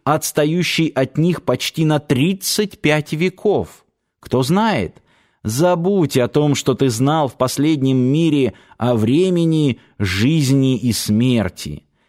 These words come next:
Забудь как можно больше, иначе тебе будет сложно отыскать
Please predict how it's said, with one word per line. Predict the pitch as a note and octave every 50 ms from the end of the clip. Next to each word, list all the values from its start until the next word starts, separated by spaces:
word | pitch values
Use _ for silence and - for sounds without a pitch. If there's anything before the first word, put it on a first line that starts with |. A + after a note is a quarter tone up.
| _ _ _ _ -
Забудь | F#2+ F#2 G2 B2 C3+ C3+ C#3 D#3+ F#3+ E3+ - -
как | - E3 D#3+ D#3+ - C#3+
можно | C#3 D3 E3+ G3 G#3+ G#3 F#3+ D#3 D#3 F3 F3+ F3+ F#3 F3+
больше, | E3 D3 C#3 D3+ D#3+ E3 D#3+ D#3 D3 B2+ A#2+ G#2 - - - G#2+ G2+ F#2 E2 E2 - - _ _ _ _
иначе | - A#2 B2 C3+ D#3 F#3 F#3+ - - F#3 E3
тебе | - E3+ E3+ D3 F3 F#3 F3
будет | E3 F3 F3 E3 F3+ D#3+ -
сложно | - - - F3 F#3+ G3 F#3+ D#3+ C3 D3+ D3+ D3
отыскать | C#3+ - C3 - - D3 B2+ - - - D3+ D3 C3+ - -